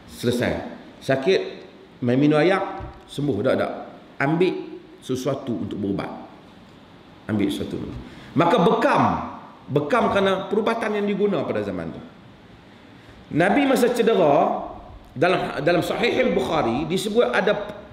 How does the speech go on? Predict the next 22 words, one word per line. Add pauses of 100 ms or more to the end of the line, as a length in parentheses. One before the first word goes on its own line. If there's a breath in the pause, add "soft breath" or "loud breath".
(120)
tikar
yang
dibakar
dan
disapu (1300)
kepada
luka. (720)
Sehingga
ahli
hadis
kata,
kita
pun
nak
tahu
tikar
tu
dibuat
daripada
daun
apa. (2000)
Ha,